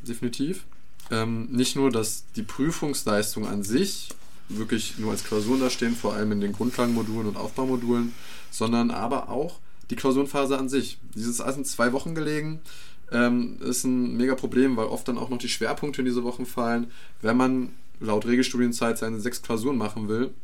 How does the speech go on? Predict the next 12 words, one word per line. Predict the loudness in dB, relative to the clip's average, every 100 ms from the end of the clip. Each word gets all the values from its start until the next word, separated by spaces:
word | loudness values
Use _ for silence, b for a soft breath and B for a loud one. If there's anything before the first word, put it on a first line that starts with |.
| -6 -6 -6 -6 -6 -6 -6 -4
wird | -2
es | -2 -4
echt | -4 -4
eng. | -4 -6 -8 -8 -8 -6 -4 0
Also | 2 0
ich | 0
meine, | -2 -2 -4 -6
ne, | -4 -4
zwei | -4 -6
durch | -6 -6
sechs, | -6 -8
drei. | -8